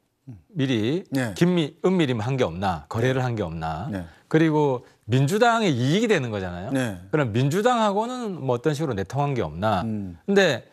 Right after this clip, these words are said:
Speaker 1: 강하게 의심되는 것은 김만배가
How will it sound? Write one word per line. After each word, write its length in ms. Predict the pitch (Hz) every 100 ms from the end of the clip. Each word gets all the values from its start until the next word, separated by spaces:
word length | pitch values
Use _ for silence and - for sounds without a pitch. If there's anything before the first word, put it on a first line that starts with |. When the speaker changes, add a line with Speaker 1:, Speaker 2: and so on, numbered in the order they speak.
| _ -
Speaker 1:
강하게 380 | 123 170 208
의심되는 480 | 165 156 180 196 190
것은 580 | 160 117 185 175 135 98 _ _ _
김만배가 1500 | - 135 170 180 190 185 180 175 170 160 156 135 160 175 165